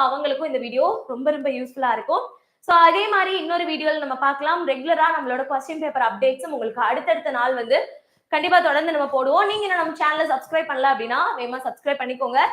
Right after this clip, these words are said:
உங்களோட ஃப்ரெண்ட்ஸ்க்கும் ஷேர் பண்ணுங்க. மறக்காதீங்க, கால் பண்ண வேண்டிய நம்பர் எயிட் ஒன் ஜீரோ ஒன் டூ த்ரீ ஃபோர் டூ த்ரீ ஃபோர் அப்படின்ற இந்த நம்பருக்கு கால் பண்ணி நீங்க உடனே உங்களோட புக்ஸ், டெஸ்ட் பேக், ஆன்லைன் கிளாஸ்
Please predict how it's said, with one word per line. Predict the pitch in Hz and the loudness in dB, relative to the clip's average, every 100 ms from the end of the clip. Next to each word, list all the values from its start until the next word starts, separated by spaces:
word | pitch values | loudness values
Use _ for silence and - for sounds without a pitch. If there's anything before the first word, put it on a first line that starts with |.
| - _ _ | -2 _ _
உங்களோட | 311 370 381 | -2 0 0
ஃப்ரெண்ட்ஸ்க்கும் | 370 349 - - 381 - | 2 0 0 -4 -4 2
ஷேர் | 277 294 | 4 4
பண்ணுங்க. | 294 277 277 339 466 | 2 -4 0 2 2
மறக்காதீங்க, | 285 320 349 359 349 320 392 | 2 0 2 2 2 -2 0
கால் | 359 294 - | 2 2 2
பண்ண | 302 | -2
வேண்டிய | 294 277 262 | -4 -6 -6
நம்பர் | 262 247 330 - - _ - | -4 2 2 0 -8 _ -2
எயிட் | 392 415 | 0 2
ஒன் | 381 381 359 | 2 2 0
ஜீரோ | 330 330 | 2 4
ஒன் | 330 349 392 | 4 2 -2
டூ | 330 | -6
த்ரீ | 320 320 330 | -6 -8 -2
ஃபோர் | 320 320 | 0 0
டூ | 302 | -4
த்ரீ | 277 285 | -8 -4
ஃபோர் | 285 269 | -2 -2
அப்படின்ற | 269 285 | -2 -2
இந்த | 285 294 349 | 0 0 -2
நம்பருக்கு | 403 311 311 311 | -2 -2 -4 0
கால் | 285 - | 2 2
பண்ணி | 269 320 415 | 0 -4 -6
நீங்க | 320 403 415 | -6 -4 2
உடனே | 320 277 277 | 2 2 -2
உங்களோட | 370 240 226 220 | -4 0 0 4
புக்ஸ், | 294 294 - | 4 2 -4
டெஸ்ட் | 302 285 | -6 2
பேக், | 320 320 | 6 6
ஆன்லைன் | 320 277 294 285 | 4 2 0 2
கிளாஸ் | 294 294 | 2 2